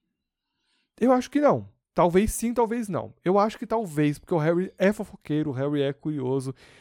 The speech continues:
A gente já viu o Harry fazendo coisas pra obter informações. Então eu acho que sim,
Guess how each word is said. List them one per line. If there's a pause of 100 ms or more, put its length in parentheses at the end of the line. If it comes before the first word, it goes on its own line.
(140)
A
gente
já
viu
o
Harry
fazendo (480)
coisas
pra
obter
informações.
Então
eu
acho
que
sim,